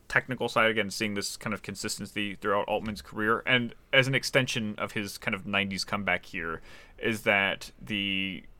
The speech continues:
the artistic consideration behind the camera is still very on point. The one, one of the scenes that stuck out to me was the, this kind of, uh, focused zoom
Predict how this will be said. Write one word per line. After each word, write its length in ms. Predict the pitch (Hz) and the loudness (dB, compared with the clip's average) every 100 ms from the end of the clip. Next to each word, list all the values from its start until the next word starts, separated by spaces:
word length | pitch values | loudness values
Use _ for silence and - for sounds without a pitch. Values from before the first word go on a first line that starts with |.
| - | 0
the 100 | 120 | 2
artistic 400 | 117 180 185 135 | 2 0 0 -2
consideration 560 | 131 - 120 113 117 | -4 0 2 4 2
behind 420 | 92 87 107 104 98 | -2 -2 0 0 -2
the 60 | |
camera 440 | - 95 87 87 - | -2 -2 0 -2 -4
is 80 | 98 | -8
still 440 | - 110 98 92 - - - | -4 -2 -2 -6 -12 -20 -16
very 420 | 110 107 107 101 | 0 4 6 4
on 200 | 92 90 | 2 0
point. 480 | - 101 90 82 - - | -4 -6 -6 -8 -8 2
The 180 | 101 - | 2 2
one, 200 | 123 120 | -2 0
one 100 | 127 | -2
of 60 | |
the 80 | 117 | -2
scenes 240 | - 110 101 | -4 -4 -4
that 60 | |
stuck 260 | 101 - - | -2 0 2
out 160 | 98 95 | 0 0
to 100 | 98 | -6
me 180 | 87 87 | -6 -4
was 600 | 95 90 90 - - - - | -2 -2 -4 -8 -10 -14 -10
the, 320 | 98 90 73 - - - | -8 -6 -8 -14 -20 -18
this 160 | 95 104 | -14 -6
kind 160 | - 98 | -4 -4
of, 200 | 95 - | -4 -4
uh, 260 | 95 90 - - - | 0 0 -2 -8 -2
focused 440 | 127 113 110 - 107 | 0 0 -2 -4 -8
zoom 540 | 104 107 104 98 95 | -6 -4 -4 -6 -8